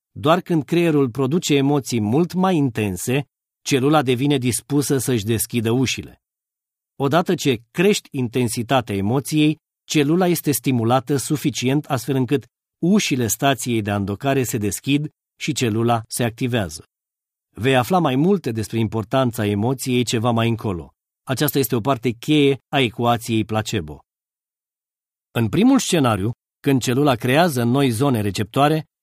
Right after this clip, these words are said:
corpul va simți nevoia de acele substanțe chimice specifice, în cazul în care creierul nu le produce în cantitate suficientă și, prin urmare, senzațiile noastre vor determina modul în care gândim.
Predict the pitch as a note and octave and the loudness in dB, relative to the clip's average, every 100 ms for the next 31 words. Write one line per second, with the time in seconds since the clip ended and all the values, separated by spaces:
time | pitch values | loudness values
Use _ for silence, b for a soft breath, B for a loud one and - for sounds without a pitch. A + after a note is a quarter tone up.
0 | _ D#3+ E3+ F#3+ E3 D3 C3+ C#3+ B2+ - | _ 0 0 2 2 2 2 0 0 2
1 | G#3+ D3+ A2 D3+ D3 C3 A#2+ A2 D3 C3+ | 2 2 2 2 2 2 0 0 0 0
2 | B2+ A2 C3+ C#3 - A2 - C3 B2+ A#2 | -2 -4 0 0 0 -6 -4 0 0 0
3 | A2 C3 B2 D3+ - G#2 D#2+ D2+ _ _ | -2 0 -2 -2 -6 -8 -10 -14 _ _
4 | - C#3+ D#3 C3+ B2 A#2+ A2 G2 C#3+ D#3 | -2 2 2 2 0 0 -2 0 2 2
5 | C#3+ D3 B2+ E3 G3 C3 C#3 D3 D3+ C3 | 4 2 2 0 2 0 0 0 0 0
6 | C3+ A#2+ A2 C3+ C3 B2+ B2+ C#3+ D#3 B2 | 0 -2 -2 -2 -2 -2 -2 -2 0 -2
7 | E2+ - _ _ _ - F2+ B2 E3+ G3+ | -4 -12 _ _ _ -8 -4 0 2 4
8 | C#3 G#2 G#2 B2+ _ - B2 A2 E3 F#3+ | 2 0 -2 -8 _ -2 0 2 2 0
9 | G#3 D#3 B2 C3+ - C#3+ C3+ A#2+ B2 - | 0 0 2 0 0 0 0 0 -2 -2
10 | A#2 G#2+ A#2 D3+ C#3+ C3+ D#3+ D#3 D#3+ - | -2 0 0 2 2 2 2 2 0 0
11 | C#3+ C#3+ C3+ B2+ C3 B2 G#2+ D#2+ | -2 0 0 0 0 0 -2 -4